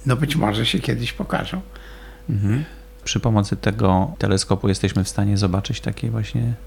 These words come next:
Speaker 1: Tak.
Speaker 2: różnice?
Speaker 1: Tak,
Speaker 2: Mhm.
Speaker 1: tak. Także, e, część czasu tego teleskopu będzie wykorzystywana do analizy widm atmosfer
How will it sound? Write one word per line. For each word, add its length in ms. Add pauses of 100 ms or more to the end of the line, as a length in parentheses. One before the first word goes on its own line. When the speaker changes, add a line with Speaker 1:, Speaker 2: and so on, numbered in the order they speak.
Speaker 1:
Tak. 120
Speaker 2:
różnice? 520 (300)
Speaker 1:
Tak, 220
Speaker 2:
Mhm. 320 (260)
Speaker 1:
tak. 140 (760)
Także, 460
e, 40 (1120)
część 680
czasu 600 (560)
tego 400
teleskopu 760
będzie 440
wykorzystywana 1120
do 300 (600)
analizy 800 (600)
widm 480 (500)
atmosfer 760